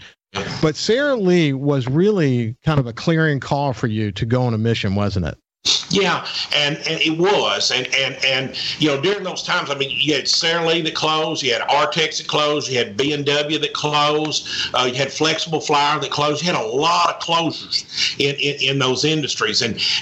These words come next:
Speaker 2: and, and, and, and I, and, and you, you talk about people that influenced you. Years ago,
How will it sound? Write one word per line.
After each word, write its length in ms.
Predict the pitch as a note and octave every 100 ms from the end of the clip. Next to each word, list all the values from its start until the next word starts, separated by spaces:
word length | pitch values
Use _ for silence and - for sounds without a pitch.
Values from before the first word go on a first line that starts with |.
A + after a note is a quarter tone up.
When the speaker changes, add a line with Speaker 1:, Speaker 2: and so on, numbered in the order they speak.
| C3
Speaker 2:
and, 140 | C3+
and, 200 | C3+ C3 C#3
and, 140 | C3+ C3
and 200 | C3+ C3
I, 180 | D3+ C#3+
and, 200 | C3+ C3
and 220 | B2+ B2
you, 80 | D3 C#3
you 100 | C#3+
talk 200 | F3 F#3
about 180 | E3+
people 200 | E3 D#3
that 120 | C#3+ D3
influenced 480 | D3 C#3 B2 A2+
you. 80 | B2
Years 380 | A2+ D3 F#3 F#3
ago, 640 | E3+ C#3+ B2+ A#2+ A2+ G#2+